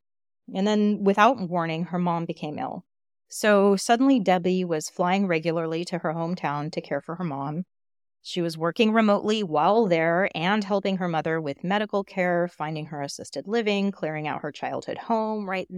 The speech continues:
This was a major disruption. It was totally unexpected. And what was expected was that it was going to extend into the future for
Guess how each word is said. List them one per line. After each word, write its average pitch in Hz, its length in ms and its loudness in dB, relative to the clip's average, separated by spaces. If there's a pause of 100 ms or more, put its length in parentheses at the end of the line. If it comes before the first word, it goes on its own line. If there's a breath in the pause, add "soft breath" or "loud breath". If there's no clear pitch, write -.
(200)
This 311 480 0
was 190 520 0
a 170 240 -4
major 175 840 0
disruption. 147 840 -10 (480)
It 196 120 -2
was 196 260 -4
totally 269 560 2
unexpected. 151 840 -8 (640)
And 226 460 0 (180)
what 180 220 -2
was 233 380 2
expected 160 580 0
was 156 200 -6
that 170 180 -2
it - 100 -4
was 180 140 -8
going 247 360 0
to 233 140 -8
extend 180 600 -2
into 175 240 0
the 160 100 -4
future 226 480 -4
for 151 200 -8